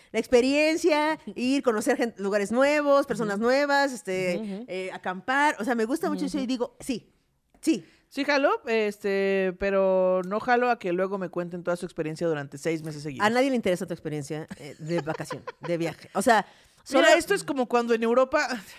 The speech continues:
Speaker 2: pero ya
Speaker 1: Mira,
Speaker 2: pasaron seis
Speaker 1: y
Speaker 2: meses
Speaker 1: te
Speaker 2: de que
Speaker 1: enseñan,
Speaker 2: fuiste.
Speaker 1: te enseñan fotografías de, que es como, "Mira, es que aquí está, mira, aquí estoy en, y aquí estoy en, y luego aquí nos fuimos a este, no, este mural estaba increíble". No. <laughs> A nadie le interesa más que a quien fue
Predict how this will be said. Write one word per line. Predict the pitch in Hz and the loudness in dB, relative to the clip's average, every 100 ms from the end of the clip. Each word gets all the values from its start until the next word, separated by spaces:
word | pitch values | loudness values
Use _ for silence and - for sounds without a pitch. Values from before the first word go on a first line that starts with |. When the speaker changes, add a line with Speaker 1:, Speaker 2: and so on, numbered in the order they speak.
| - - - _ _ | -10 -10 -12 _ _
Speaker 2:
pero | 190 | 0
ya | 208 247 | 2 4
Speaker 1:
Mira, | 294 | 4
Speaker 2:
pasaron | 285 294 285 | 6 2 2
seis | 294 277 | 0 0
Speaker 1:
y | |
Speaker 2:
meses | 269 262 | 2 2
Speaker 1:
te | 269 | 2
Speaker 2:
de | |
que | 311 | 2
Speaker 1:
enseñan, | 320 | 2
Speaker 2:
fuiste. | 247 247 240 | 0 -2 -4
Speaker 1:
te | 226 | -2
enseñan | 240 311 | 0 0
fotografías | 311 226 196 196 226 226 247 - | 0 0 0 -2 0 -2 -2 -6
de, | 185 208 - - _ _ _ _ - - - | -6 -6 -10 -20 _ _ _ _ -20 -20 -12
que | 220 | -6
es | |
como, | 254 240 | -2 4
"Mira, | 359 359 370 | 4 4 0
es | 277 | 0
que | |
aquí | 320 330 | 2 2
está, | 320 311 - _ - | 2 0 -2 _ -2
mira, | 233 | 0
aquí | 233 262 | 0 0
estoy | - 302 - | 2 2 2
en, | 233 262 339 - | 2 2 2 0
y | 247 | 2
aquí | 214 269 | 2 2
estoy | 269 269 262 - | 2 2 0 0
en, | 240 285 415 - | 2 2 0 -2
y | 240 | 2
luego | 254 294 | 4 4
aquí | 285 277 294 | 2 0 -2
nos | 269 | -2
fuimos | 285 285 285 | -2 0 2
a | |
este, | 277 - | 0 -2
no, | 349 320 | 0 0
este | 220 262 | 0 -4
mural | 226 220 | 0 0
estaba | 214 226 | 2 0
increíble". | 214 208 202 185 185 - | 0 0 -2 -2 -4 -8
No. | 220 254 | -6 -6
<laughs> | - 233 220 - _ - 415 - - 381 - - 466 - 480 - 508 - - - - - - - - - - - | -6 -12 -14 -20 _ -4 -4 -6 -12 -12 -14 -6 -6 -6 -12 -12 -12 -12 -10 -6 -8 -10 -20 -20 -20 -20 -20 -6
A | 247 | 0
nadie | 294 381 | 2 4
le | |
interesa | 370 240 240 | 4 2 2
más | 247 - | 0 0
que | 208 | -4
a | |
quien | - 185 | -2 -2
fue | 320 220 190 | 0 0 -2